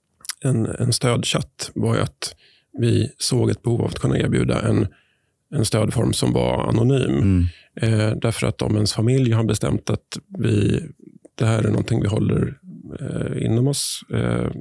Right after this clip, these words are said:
Speaker 1: att vi, eh, att, eh, alltså den dödsorsaken, så att säga, eh, då blir det väldigt svårt att söka stöd i en samtalsgrupp eller i en Facebookgrupp. Eh,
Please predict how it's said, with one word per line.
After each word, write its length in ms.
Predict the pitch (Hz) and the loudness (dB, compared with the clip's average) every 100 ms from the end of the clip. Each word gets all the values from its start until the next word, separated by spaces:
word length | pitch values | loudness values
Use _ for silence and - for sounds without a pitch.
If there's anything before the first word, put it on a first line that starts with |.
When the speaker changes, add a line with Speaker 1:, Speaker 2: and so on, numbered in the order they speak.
| - | -10
Speaker 1:
att 140 | - - | -10 -4
vi, 180 | 64 - _ _ _ - - | -4 -4 _ _ _ -14 -8
eh, 160 | 120 - _ _ _ _ - - 107 | -8 -8 _ _ _ _ -20 -18 -8
att, 340 | 127 - - - | -8 -8 -12 -12
eh, 60 | - - _ _ - - - - - - _ - | -10 -12 _ _ -12 -12 -12 -20 -20 -20 _ -14
alltså 160 | 139 - | -14 -12
den 340 | - 110 104 - - _ - | -4 -2 -2 -6 -20 _ -6
dödsorsaken, 640 | 113 - 123 117 117 104 | -4 -4 -4 -4 -2 -4
så 100 | 120 | -4
att 80 | - | -4
säga, 200 | - 101 - - - - _ | -4 -4 -8 -18 -18 -18 _
eh, 240 | - 110 - | -4 -2 -2
då 120 | 117 | -2
blir 220 | 120 123 | 0 0
det 60 | 104 | 2
väldigt 220 | - - | 0 -2
svårt 300 | - - - | -2 -4 -4
att 80 | - | -2
söka 260 | - - - | -2 -2 -4
stöd 360 | - 64 62 | -2 -2 0
i 40 | 62 | 0
en 140 | - | 0
samtalsgrupp 760 | - - - - - - - - | 0 -2 -2 -2 -2 -4 -4 -2
eller 320 | 64 65 65 | 0 0 0
i 100 | 65 | 0
en 180 | 65 65 | 0 -2
Facebookgrupp. 800 | - 65 - - - - _ - - - - | -2 -2 -4 -6 -4 -6 _ -6 -6 -10 -10
Eh, 320 | - 60 - | -8 -4 -4